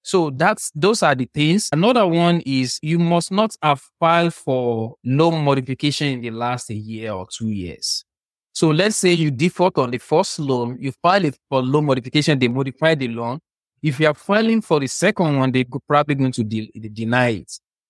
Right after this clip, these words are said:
Because now they are thinking to themselves that, okay, maybe you are just trying to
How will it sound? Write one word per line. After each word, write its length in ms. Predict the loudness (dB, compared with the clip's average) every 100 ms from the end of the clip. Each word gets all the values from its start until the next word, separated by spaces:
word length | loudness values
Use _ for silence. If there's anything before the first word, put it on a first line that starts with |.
| _ _ _ _ _ _ _
Because 360 | 2 2 2 2
now 280 | 2 4
they 140 | 2 0
are 100 | 0
thinking 480 | 0 0 2 -2 -2
to 160 | -4 -4
themselves 720 | -4 -4 -4 -2 -4 -8 -20 _
that, 260 | -12 -10 -4
okay, 320 | -6 0 2
maybe 300 | 4 2 4
you 200 | 2 2
are 120 | 2
just 240 | 2 -2 0
trying 180 | -2
to 120 | -2